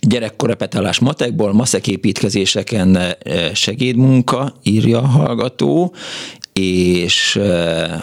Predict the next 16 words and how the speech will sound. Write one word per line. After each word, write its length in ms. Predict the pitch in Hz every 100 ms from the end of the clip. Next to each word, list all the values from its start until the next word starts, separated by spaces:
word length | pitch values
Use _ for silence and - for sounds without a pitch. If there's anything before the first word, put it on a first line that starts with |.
| - _ _ _
és 320 | - 90 82
még 180 | - 87
azt 180 | 113 -
is 140 | 104 -
írja, 360 | 101 95 92
hogy 260 | 104 - -
ezerkilencszázhatvanegyben 1080 | 113 98 98 95 95 - 107 - 98 90 90
a 40 |
Szegedi 280 | - 117 101
Vasútforgalmi 680 | 98 - - - 87 85 90
Technikum 440 | - 107 90 80
negyedik 280 | 95 87 90
C 140 | - 92
osztályának 760 | 65 104 - 87 82 87 90
több 360 | - - 113 -
tagja 480 | - 92 90 80